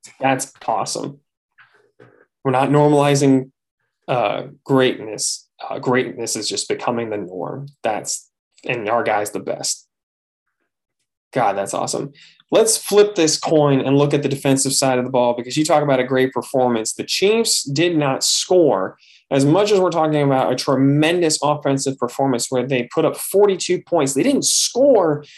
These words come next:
until five minutes and forty-five seconds in the second quarter, which, again, makes their performance maybe even more impressive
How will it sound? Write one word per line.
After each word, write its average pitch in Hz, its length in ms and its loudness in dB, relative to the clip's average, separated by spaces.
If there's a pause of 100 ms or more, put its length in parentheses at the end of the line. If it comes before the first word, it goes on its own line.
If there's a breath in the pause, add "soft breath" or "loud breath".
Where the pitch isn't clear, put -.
(240 loud breath)
until 151 240 0
five - 500 -6
minutes 254 300 2
and 185 120 0
forty-five 220 720 -4
seconds - 840 -2 (260)
in 165 140 0
the 131 100 2
second 233 560 -2
quarter, - 580 0 (300)
which, 160 160 0
again, 214 260 2
makes 196 200 2
their 185 100 2
performance 170 500 0
maybe 156 220 2
even 131 260 0
more 123 240 2
impressive 127 560 -4